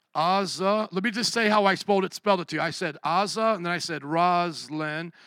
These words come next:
like this. R Y Z A L N. That's how I think I gave it to you.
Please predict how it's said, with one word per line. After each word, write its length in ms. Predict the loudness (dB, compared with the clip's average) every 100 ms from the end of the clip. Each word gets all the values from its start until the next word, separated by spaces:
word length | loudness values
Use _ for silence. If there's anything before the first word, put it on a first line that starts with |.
| -20 -4
like 280 | -4 -4 -6
this. 520 | -6 -6 -10 -10 -12 _ _ _ _ _
R 580 | 0 2 4 2 -2 -6 _ _ _ _ _ _ _ _ _ -16
Y 560 | -2 0 2 2 0
Z 540 | -4 -8 -6 -4 -4 -4
A 260 | -4 -4
L 240 | -4 -4 -4
N. 260 | -8 -10 -12
That's 200 | -12 -8
how 180 | -6 -6
I 80 |
think 240 | -8 -10 -10
I 100 | -10
gave 240 | -6 -6
it 100 | -8
to 120 | -12 -8
you. 220 | -8